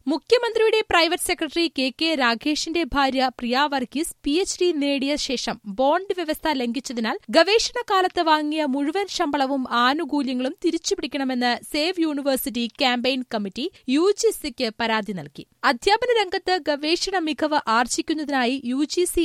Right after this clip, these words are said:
ഏർപ്പെടുത്തിയ പദ്ധതിയാണ് ഫാക്കൽറ്റി ഡെവലപ്മെന്റ് പ്രോഗ്രാം. ഇതുപ്രകാരം ഗവേഷണ കാലയളവിൽ അധ്യാപകർക്ക് യു ജി സി സ്കെയിലിൽ ശമ്പളം നൽകും. ഡെപ്യൂട്ടേഷൻ വ്യവസ്ഥയിലാണ് ഗവേഷണത്തിന്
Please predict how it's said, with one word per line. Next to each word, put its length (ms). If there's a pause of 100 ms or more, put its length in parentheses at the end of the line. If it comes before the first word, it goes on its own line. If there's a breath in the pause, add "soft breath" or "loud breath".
(120)
ഏർപ്പെടുത്തിയ 640
പദ്ധതിയാണ് 640 (260 soft breath)
ഫാക്കൽറ്റി 600
ഡെവലപ്മെന്റ് 600
പ്രോഗ്രാം. 360 (200)
ഇതുപ്രകാരം 760
ഗവേഷണ 540
കാലയളവിൽ 520 (120)
അധ്യാപകർക്ക് 680
യു 220
ജി 200
സി 240
സ്കെയിലിൽ 540 (140)
ശമ്പളം 480
നൽകും. 260 (160 soft breath)
ഡെപ്യൂട്ടേഷൻ 640 (140)
വ്യവസ്ഥയിലാണ് 720 (140)
ഗവേഷണത്തിന് 720